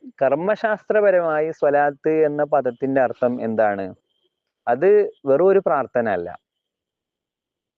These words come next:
ആ പ്രാർത്ഥനയ്ക്ക് പ്രത്യേകത ഉണ്ട്. നമ്മൾ തക്ബീർ കൊണ്ട് തുടങ്ങുന്നു, എന്നിട്ട് പിന്നെ ഫാത്തിഹ ഓതുന്നു, പിന്നെ റുക്കൂയിലേക്ക് പോകുന്നു, സുജൂദിലേക്ക് പോകുന്നു, അവസാനം സലാം വീട്ടുന്നു. വെറും ഒരു പ്രാർത്ഥന അല്ലല്ലോ.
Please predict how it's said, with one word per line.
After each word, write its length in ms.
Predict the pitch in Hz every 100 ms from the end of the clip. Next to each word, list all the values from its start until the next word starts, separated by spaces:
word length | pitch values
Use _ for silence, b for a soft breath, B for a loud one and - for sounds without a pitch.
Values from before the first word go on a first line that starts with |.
| _ _ _ _ _ 110
ആ 80 | 107
പ്രാർത്ഥനയ്ക്ക് 580 | 139 135 135 160 156
പ്രത്യേകത 400 | 170 156 165 170
ഉണ്ട്. 140 | 160 139
നമ്മൾ 300 | 120 131 131 -
തക്ബീർ 340 | 113 123 131 131
കൊണ്ട് 240 | 131 123 127
തുടങ്ങുന്നു, 520 | 120 117 120 123 131 _ _ _ _ _ _ _
എന്നിട്ട് 380 | 117 127 120 131
പിന്നെ 240 | 123 117 120
ഫാത്തിഹ 400 | 113 104 123 120
ഓതുന്നു, 540 | 117 113 117 120 135 -
പിന്നെ 160 | 110
റുക്കൂയിലേക്ക് 500 | 113 - 110 113 117
പോകുന്നു, 380 | 117 117 120 123
സുജൂദിലേക്ക് 580 | 127 107 98 107 110 120
പോകുന്നു, 380 | 117 117 117 123
അവസാനം 520 | 113 101 107 113 123
സലാം 320 | 131 113 120
വീട്ടുന്നു. 360 | 123 117 127 127
വെറും 260 | 117 120
ഒരു 120 | 160 170
പ്രാർത്ഥന 440 | 175 165 - 175
അല്ലല്ലോ. 460 | 170 147 131 95